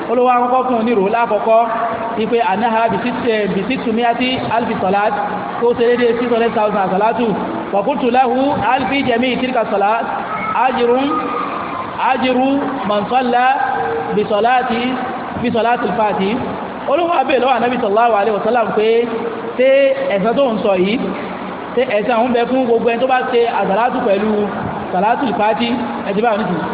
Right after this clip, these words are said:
Nà tó ṣe àsàlátù fún Ànábì pẹ̀lú àsàlátù tó yàtọ̀ sí, à, àsàlátù fati. Ó wá ní, "Yahsulu fi kulli marratin minha ajru man salla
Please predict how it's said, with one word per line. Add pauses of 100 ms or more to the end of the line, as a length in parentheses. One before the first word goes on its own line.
(120)
Nà
tó
ṣe
àsàlátù
fún
Ànábì
pẹ̀lú
àsàlátù
tó
yàtọ̀
sí, (480)
à, (280)
àsàlátù
fati. (360)
Ó
wá
ní, (100)
"Yahsulu
fi
kulli
marratin
minha (420)
ajru
man
salla